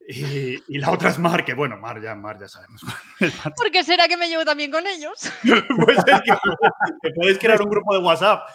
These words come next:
Speaker 1: que sea el, el, el, el grupo de
Speaker 2: Lo
Speaker 1: los,
Speaker 2: estaba
Speaker 1: de los,
Speaker 2: pensando.
Speaker 1: de los
Speaker 2: Lo,
Speaker 1: sin
Speaker 2: eh, los,
Speaker 1: cebolla.
Speaker 2: los sin cebolla.
Speaker 1: Los sin cebolla, tía, es que cien por cien. Yo lo veo. Yo lo veo.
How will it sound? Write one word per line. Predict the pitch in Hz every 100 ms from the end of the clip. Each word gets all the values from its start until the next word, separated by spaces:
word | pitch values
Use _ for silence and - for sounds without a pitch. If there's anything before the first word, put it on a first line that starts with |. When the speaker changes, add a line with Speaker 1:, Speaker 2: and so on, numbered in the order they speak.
| 202 165
Speaker 1:
que | 175
sea | 180 185 170
el, | 165
el, | 170 151 165
el, | 175 143 196 180 - _ 214 _ _ _ -
el | 185 214 185
grupo | 240 180 214
de | 214
Speaker 2:
Lo | 185
Speaker 1:
los, |
Speaker 2:
estaba | 311 330
Speaker 1:
de | 349
los, | 320
Speaker 2:
pensando. | 294 254 240 214 -
Speaker 1:
de | 190
los | 185 175
Speaker 2:
Lo, |
Speaker 1:
sin | 196
Speaker 2:
eh, | 170 151
los, | 214 233
Speaker 1:
cebolla. | - 175
Speaker 2:
los | 381
sin | - 233
cebolla. | 233 247 277 254 220 - 170
Speaker 1:
Los | 165
sin | - 190
cebolla, | 135 160 190 214 156
tía, | - 202 135
es | 185
que | 233
cien | 196
por | 202 247
cien. | - 247 - 285 131 277 269
Yo | 175
lo | 175
veo. | 214 185 - - - _ 247 _ _ - 202 196 339 _
Yo | - 214
lo | 175
veo. | 208 175